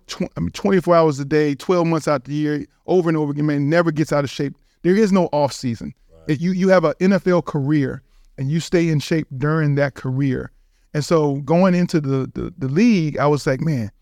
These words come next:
Speaker 1: I wanna condition and train myself like I believe Jerry Rice does."
Speaker 2: Right.
Speaker 1: So once the season was over, man, I take two weeks off, do cold tub and all that, but then boom,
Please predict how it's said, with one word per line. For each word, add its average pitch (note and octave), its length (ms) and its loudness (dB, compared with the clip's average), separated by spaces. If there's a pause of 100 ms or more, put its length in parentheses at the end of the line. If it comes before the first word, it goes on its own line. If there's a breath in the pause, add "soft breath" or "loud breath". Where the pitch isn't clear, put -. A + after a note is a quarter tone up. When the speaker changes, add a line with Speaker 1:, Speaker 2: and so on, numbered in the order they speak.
(360)
Speaker 1:
I B2+ 120 -4
wanna F3+ 200 4
condition C#3 500 0
and C#3+ 100 0
train C#3 240 -2
myself C3 360 -4
like C3 200 -2 (460)
I C#3 80 -2
believe C#3 240 -2
Jerry C#3+ 220 0
Rice E3 280 0
does." - 320 -10
Speaker 2:
Right. D#2 320 -10
Speaker 1:
So C#3+ 360 0
once C#3+ 260 0
the G3+ 80 -4
season G#3 300 2
was G3 100 0
over, G3+ 340 2
man, F3+ 320 -2
I - 40 -2
take F3+ 180 -4 (140)
two G3 160 -4
weeks F#3 240 -2
off, F3+ 420 2 (560)
do D#3+ 140 -4
cold F3+ 320 2
tub F#3 240 2
and F3 60 0
all F3 120 0
that, F3+ 300 0
but C3 100 -4
then D3+ 140 0
boom, C3 280 0